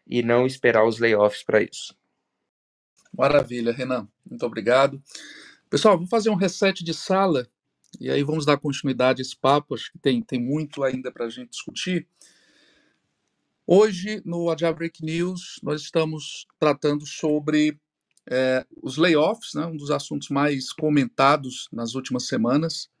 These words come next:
Speaker 2: E aí estamos aqui discutindo sobre os motivadores, quais os impactos, é, e,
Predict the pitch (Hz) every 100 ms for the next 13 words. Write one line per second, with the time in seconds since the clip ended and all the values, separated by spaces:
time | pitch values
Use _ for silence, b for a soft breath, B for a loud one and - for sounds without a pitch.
0 | _ _ _ - 127 127 131 143 - 143
1 | 143 139 - - 131 131 - - 135 -
2 | 143 151 135 123 117 - _ _ b b
3 | b b - - 139 135 127 131 127 127
4 | 135 131 135 120 113 143 170 170 156 151
5 | 147 - 139 131 120 120 - 151 165 160
6 | _ 156 151 147 - - _ _ _ _
7 | - 127 127 127 127 127 123 123 123 -
8 | 127 123 131 131 139